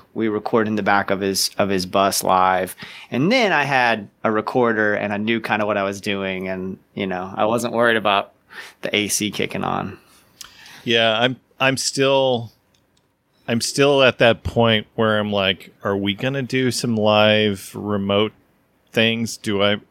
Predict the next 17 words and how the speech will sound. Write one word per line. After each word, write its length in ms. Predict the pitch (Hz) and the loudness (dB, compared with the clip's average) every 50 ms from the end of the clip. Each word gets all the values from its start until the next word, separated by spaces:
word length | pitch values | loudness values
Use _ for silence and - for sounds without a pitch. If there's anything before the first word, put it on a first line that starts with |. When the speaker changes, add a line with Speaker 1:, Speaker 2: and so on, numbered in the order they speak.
| _ _ - | _ _ -8
Speaker 2:
am 120 | 117 104 | -4 -2
I 80 | 92 95 | -2 -2
gonna 300 | 85 - 107 107 113 113 | 0 0 0 0 0 0
need 280 | 110 107 110 110 95 - | -2 0 -2 -2 -2 -4
to 180 | - 110 107 | -4 -4 -2
invest 600 | 107 101 95 87 104 98 98 95 90 - - - | -2 -2 -2 0 2 2 4 2 0 -4 -6 -4
in 440 | 110 101 98 95 95 95 92 87 - - _ _ _ _ - _ _ | -2 -2 -2 -2 -4 -6 -8 -10 -12 -16 _ _ _ _ -20 _ _
some 240 | _ - - 110 104 | _ -10 -6 0 0
other 220 | 101 101 101 101 95 | 2 4 4 2 2
equipment?" 500 | - - - 113 110 101 117 117 107 - | 0 2 2 4 4 4 2 -2 0 0
'Cause, 340 | 113 104 92 - - - - - - | 0 0 0 -2 -6 -12 -16 -10 -6
you 100 | 143 127 | -2 0
know, 80 | 104 | 0
we've 200 | 98 101 110 107 | 2 2 2 2
been 160 | 113 110 104 101 | 2 2 2 4
relying 580 | 101 98 95 98 98 98 95 95 95 95 92 | 4 4 4 4 4 4 4 2 0 0 0
on 420 | 92 92 92 92 90 90 90 85 | 0 0 0 0 0 -2 -4 -6